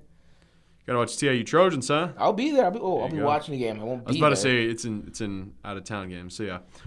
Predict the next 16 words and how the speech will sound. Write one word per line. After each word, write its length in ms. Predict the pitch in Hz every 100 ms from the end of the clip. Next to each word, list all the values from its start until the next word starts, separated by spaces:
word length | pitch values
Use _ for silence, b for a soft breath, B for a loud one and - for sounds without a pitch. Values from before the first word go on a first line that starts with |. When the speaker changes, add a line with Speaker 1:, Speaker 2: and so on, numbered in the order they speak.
| B
Speaker 1:
right, 120 | 127 139
moving 240 | 170 165
on. 460 | 156 156 160 151 -
Um, 260 | 113 110 107
Ohio 200 | 165 165
State, 260 | 165 151
Michigan 300 | 147 - 143
State 300 | - 147 139
should 160 | - 131
be 80 | 127
an 80 |
easy 320 | 104 123 117 110
Ohio 280 | 113 110
State 280 | 104 101 90
dub. 300 | 120 127 127
Speaker 2:
Yeah. 280 | 107 101